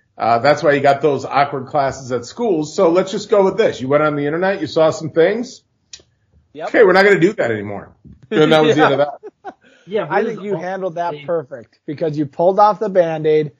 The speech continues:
Speaker 2: super fast. You parented. You did something, you know, about it 'cause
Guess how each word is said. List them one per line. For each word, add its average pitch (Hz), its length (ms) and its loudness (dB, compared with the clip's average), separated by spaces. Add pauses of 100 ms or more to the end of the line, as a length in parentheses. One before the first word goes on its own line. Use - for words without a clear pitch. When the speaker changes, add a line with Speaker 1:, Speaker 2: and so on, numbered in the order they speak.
(140)
Speaker 2:
super 196 380 0
fast. 156 640 2 (640)
You 160 200 2
parented. 160 840 0 (140)
You 160 100 -4
did 165 260 6
something, 143 540 -4
you 294 80 -2
know, 175 140 8
about 147 320 6
it 180 120 6
'cause 175 280 4